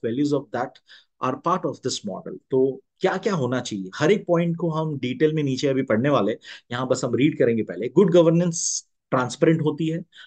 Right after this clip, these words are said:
हमें बहुत क्लियरली, ट्रांसपेरेंट यानी कि वही कि मैंने फॉर्म भर के भरा,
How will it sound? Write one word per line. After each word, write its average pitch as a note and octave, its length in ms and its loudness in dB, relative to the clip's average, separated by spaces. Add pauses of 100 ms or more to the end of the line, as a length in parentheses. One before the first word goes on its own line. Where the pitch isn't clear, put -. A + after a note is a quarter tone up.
(120)
हमें C3 220 0
बहुत D3 380 0
क्लियरली, C3+ 420 6
ट्रांसपेरेंट C#3+ 500 -2
यानी D#3 160 0
कि E3+ 120 0
वही F3 260 6
कि D#3+ 100 -2
मैंने C#3+ 180 0
फॉर्म C#3+ 240 -4
भर D3 160 -2
के E3 80 2
भरा, C3 300 0